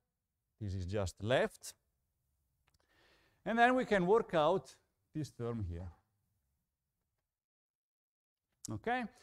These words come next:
so you see we have, uh, the, uh, the cross product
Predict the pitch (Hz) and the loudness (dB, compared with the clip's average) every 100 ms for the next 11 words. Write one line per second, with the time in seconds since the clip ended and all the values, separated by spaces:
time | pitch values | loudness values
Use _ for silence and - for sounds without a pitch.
0 | - _ - 147 151 233 262 240 180 160 | -20 _ -4 -2 -2 -4 -4 0 2 4
1 | 147 131 120 120 - 127 156 123 - _ | 4 2 0 -2 -4 -4 -2 -2 -6 _
2 | 127 123 120 123 139 139 185 175 - 143 | -8 -6 -6 -6 -8 -6 -4 -4 -4 -4
3 | 139 135 190 - | -2 0 -2 -4